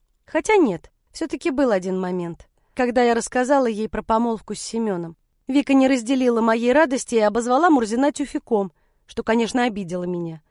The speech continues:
хотя сейчас я с ней полностью солидарна. А тогда мы немного поцапались, и то ненадолго, потому что по-настоящему обижаться на Викентия, как все одногруппники называли Синицыну,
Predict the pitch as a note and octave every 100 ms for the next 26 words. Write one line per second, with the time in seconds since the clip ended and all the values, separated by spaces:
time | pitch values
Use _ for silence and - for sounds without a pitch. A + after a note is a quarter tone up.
0 | _ _ A3 A#3 G#3+ A3+ - E4 A3 G3+
1 | G3 F3+ - D4 C#4+ B3 - - G#3 F#3+
2 | D#3+ D3 C#3+ C#3+ _ _ - A3+ C4+ D4
3 | F4 D4+ D4 D4+ A#3 D4 - F4 C4 G3
4 | - - _ _ _ C#4 F4 D#4 G3+ F3
5 | E3 D#3 D3+ D#3 - _ _ A3 A3+ A#3
6 | G#3+ A3+ A#3 A#3 G#3 C4 C#4 B3 - G3+
7 | F#3 G3 A3+ A#3 - G3 G3 G3+ - D#4+
8 | D#4+ - D#3 - _ - B3+ - B3+ G#3+
9 | G#3+ G#3+ B3+ A3 G3+ F#3+ F#3+ F#3+ G#3 G3
10 | F#3 G3+ G3+ E3+ - E3